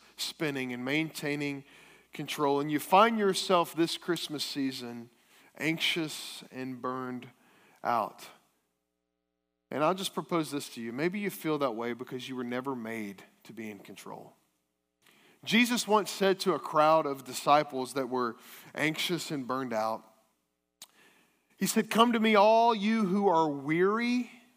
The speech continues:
and heavy laden, and I will give you rest." Church, do you find yourself in a place where you need rest during this season? Because Jesus says, "Come to me"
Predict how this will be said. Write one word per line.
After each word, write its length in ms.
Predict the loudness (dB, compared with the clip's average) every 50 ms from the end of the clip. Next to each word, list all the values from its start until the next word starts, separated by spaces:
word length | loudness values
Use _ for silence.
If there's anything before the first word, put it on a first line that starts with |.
| _ _ _ _ _ -10
and 120 | -8 -4
heavy 280 | -2 0 0 2 2 2
laden, 380 | 2 4 2 2 0 -2 -4
and 160 | -6 -4 -4 -2
I 200 | 0 0 0 0
will 200 | -2 -4 -8 -10
give 240 | -10 -10 -12 -10
you 140 | -8 -10 -8
rest." 520 | -6 -6 -6 -6 -8 -10 -12 -14 -16 -18 -20 _ _ _ _ _ _ _ _ -20 _
Church, 440 | 0 4 6 6 6 6 0 -4 -4
do 100 | -2 -2
you 100 | -2 0
find 280 | 4 4 4 4 4 2
yourself 400 | -2 -2 0 2 0 0 2 0
in 60 | -2
a 60 | -2
place 440 | -2 0 0 2 2 2 -2 -4 -6
where 100 | -6 -6
you 260 | -6 -6 -8 -6 -6
need 300 | -4 -4 -2 -4 -4 -6 -8 -10 -6
rest 540 | -4 -2 -2 -2 -4 -6 -8 -12 -12 -14 _ -20 -20 -18 -10
during 300 | -8 -8 -8 -6 -8 -8
this 140 | -10 -10 -12
season? 640 | -14 -12 -10 -10 -10 -10 -12 -16 -18 -18 -20 -20 -20 _ _ _ _ _ _ _ _ _ _ _ _ _ _ _ _ _
Because 260 | -6 -2 -2 -2 -2 -2
Jesus 380 | -2 0 0 0 -2 -4 -2
says, 200 | -2 -2 -2 -2
"Come 280 | -2 2 2 2 4 2
to 60 | 0
me" 300 | 2 0 0 0 -4 -8